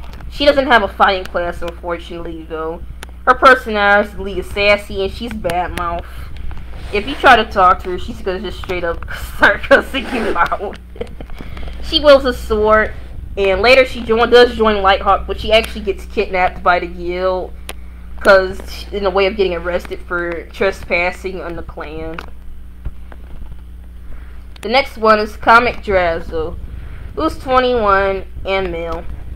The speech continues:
He's the, the one who's in charge of the Draco clan. His personality is mischief, punk-like, and, and kind of a charmer. And his male matter wielder is Flame Torch.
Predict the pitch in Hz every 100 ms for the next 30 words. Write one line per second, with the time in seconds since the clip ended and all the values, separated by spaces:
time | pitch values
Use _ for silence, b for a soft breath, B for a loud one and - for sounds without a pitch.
0 | - - - - - - B B 294 330
1 | - 254 226 233 247 247 254 208 214 226
2 | 220 220 202 175 196 196 208 190 180 -
3 | 180 175 175 175 - B B B - 269
4 | - 220 214 220 208 214 220 233 240 214
5 | 214 214 - 208 - - 208 202 190 185
6 | 165 175 170 - 170 - 226 220 190 -
7 | 170 165 165 165 - b b - 233 247
8 | 208 196 208 202 214 214 180 170 175 202
9 | 214 - - 247 240 233 233 - 175 170
10 | -